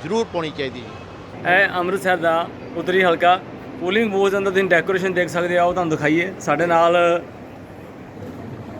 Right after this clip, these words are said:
Speaker 2: ਆਓ ਤੁਹਾਨੂੰ ਡੈਕੋਰੇਸ਼ਨ ਦਿਖਾਈਏ, ਸੁੰਦਰਤਾ ਦਿਖਾਈਏ। ਲਓ ਜੀ, ਇਹ, ਇਹ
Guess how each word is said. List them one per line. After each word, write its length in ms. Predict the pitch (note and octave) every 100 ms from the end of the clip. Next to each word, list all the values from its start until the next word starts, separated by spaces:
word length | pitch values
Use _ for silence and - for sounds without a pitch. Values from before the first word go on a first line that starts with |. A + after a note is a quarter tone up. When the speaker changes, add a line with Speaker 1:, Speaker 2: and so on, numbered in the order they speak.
| - - - - - - -
Speaker 2:
ਆਓ 100 | E3
ਤੁਹਾਨੂੰ 180 | F#3+ F3
ਡੈਕੋਰੇਸ਼ਨ 540 | D#3+ D#3+ E3 F#3 F3
ਦਿਖਾਈਏ, 300 | D#3+ D3+ D#3+
ਸੁੰਦਰਤਾ 380 | E3 D#3+ D#3+ E3+
ਦਿਖਾਈਏ। 400 | E3 D#3 D3+ F3 A3 - - - G#3 C3
ਲਓ 120 | C#3
ਜੀ, 80 | D#3+
ਇਹ, 1080 | - - - - - - E3 F3+ F#3+ F#3
ਇਹ 140 | F3+